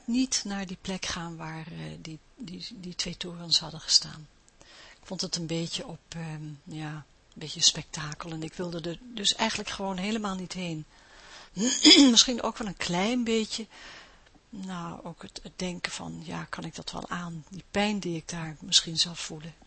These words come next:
van de mensen. Maar ja, het gaat zoals het gaat en, en je bent daar dus. En ja, je gaat er toch heen, want je denkt toch altijd, ja, zou ik hier altijd nog, zou ik er nog wel eens een keer terugkomen?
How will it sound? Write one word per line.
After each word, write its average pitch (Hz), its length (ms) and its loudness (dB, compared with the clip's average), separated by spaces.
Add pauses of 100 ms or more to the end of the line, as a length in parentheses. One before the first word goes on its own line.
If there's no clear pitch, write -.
(140)
van - 160 -12
de 165 80 -8
mensen. 151 400 0 (1900)
Maar 160 140 -8
ja, 165 260 -2 (720)
het - 100 -4
gaat 220 240 4
zoals 160 180 6
het - 100 8
gaat 175 320 2
en, 156 420 -6
en 175 80 -2
je 165 100 0
bent 151 240 -2
daar 147 200 -4
dus. 160 300 4
En 147 180 -12 (720)
ja, - 80 -6
je 127 140 -2
gaat - 260 -2
er - 100 -12
toch - 260 -6
heen, 143 260 -10
want 151 160 -6
je 160 80 -4
denkt 151 260 -2
toch - 240 -4
altijd, 156 280 -2
ja, 180 240 -4
zou - 180 -2
ik - 80 -12
hier - 140 -10
altijd - 280 -6
nog, - 380 -14
zou 175 240 2
ik - 100 -6
er 170 60 -4
nog 156 160 -8
wel 156 100 2
eens 147 100 6
een - 60 0
keer - 180 -4
terugkomen? 147 720 -4